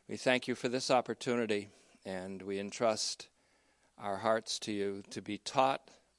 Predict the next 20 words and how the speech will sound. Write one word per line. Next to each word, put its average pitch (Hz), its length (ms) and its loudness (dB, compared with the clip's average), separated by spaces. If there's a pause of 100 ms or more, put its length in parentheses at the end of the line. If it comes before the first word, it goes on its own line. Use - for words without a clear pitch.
by 92 200 0
you 90 260 -4
today 90 540 -2 (960)
in 101 100 -8
a 95 60 -4
meaningful 117 560 0
way. 95 340 0 (840)
And 113 100 -14
Father, 135 320 6
I 123 80 8
pray 131 220 2
that 120 200 -4
you'll 123 100 0
continue 131 580 2
to 101 360 0 (520)
motivate 107 680 4 (260)
those 107 280 4
who 110 120 0
are 104 80 4
listening 113 580 0